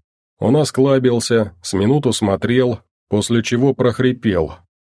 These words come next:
"Туда не ногой". Когда восстановили силы и отдышались, депо обогнули большим кругом. Шли молча. Высокая сухая трава шуршала по одежде,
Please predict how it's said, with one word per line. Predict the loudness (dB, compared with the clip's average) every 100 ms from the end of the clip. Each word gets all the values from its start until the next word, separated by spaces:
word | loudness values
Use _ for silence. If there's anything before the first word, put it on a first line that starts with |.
| _ _ _
"Туда | -6 0 2 2 2 -2 -4
не | 0 2
ногой". | 2 2 0 0 0 -2 -10 _ _ _ _ _ _ _ _ -4
Когда | -2 0 0 2
восстановили | 0 0 0 2 2 0 0 -2
силы | -2 -2 0 -2
и | 0
отдышались, | 0 0 0 -2 0 0 0 -2 -6 -14 _ -10
депо | -4 -4 0 0 0
обогнули | 0 0 0 2 2 2
большим | 0 -2 -2 -2 0 0
кругом. | 0 0 0 -2 -4 _ _ _ _ _ -12
Шли | -4 0 2
молча. | 4 2 0 -4 -6 -8 -10 _ _ _
Высокая | -4 -2 0 0 0 0
сухая | -2 -2 0 0
трава | 0 0 2 2 0
шуршала | 0 -2 0 0 0 0
по | 0 -2
одежде, | 0 0 0 0 -2 -2